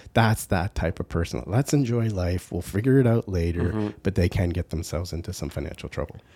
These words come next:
Speaker 2: And again, if you, I mean, worst case, run out of those resources or something happens, and again, maybe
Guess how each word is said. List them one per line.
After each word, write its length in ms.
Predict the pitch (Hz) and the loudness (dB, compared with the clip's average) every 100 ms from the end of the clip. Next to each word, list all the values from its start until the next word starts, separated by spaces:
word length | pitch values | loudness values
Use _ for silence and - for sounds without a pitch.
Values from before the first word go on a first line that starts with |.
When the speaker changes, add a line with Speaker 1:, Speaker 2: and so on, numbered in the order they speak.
| - - | -14 -2
Speaker 2:
And 160 | 113 | 2
again, 340 | 107 127 117 95 | 4 6 6 6
if 280 | 92 - | -2 -4
you, 800 | 107 98 95 92 90 87 87 - - _ _ _ _ _ - _ _ _ _ _ _ | -4 -2 0 -2 -4 -8 -8 -12 -18 _ _ _ _ _ -20 _ _ _ _ _ _
I 80 | 107 | -6
mean, 240 | 92 85 | -4 -4
worst 240 | 90 85 - | -4 -4 -4
case, 180 | 120 104 | -4 0
run 280 | 107 98 | 0 2
out 200 | 101 143 | 6 6
of 200 | 113 92 | 6 2
those 260 | 98 95 92 | 2 0 2
resources 800 | 170 117 95 87 - 101 101 101 | 2 2 -2 -4 -6 -4 -4 -4
or 100 | 92 | -4
something 400 | - 95 98 92 | -4 -4 -4 -2
happens, 540 | 92 92 107 95 95 | -2 0 0 0 0
and 120 | 98 | 0
again, 240 | 95 104 95 | 2 0 0
maybe 240 | 95 92 | -2 -4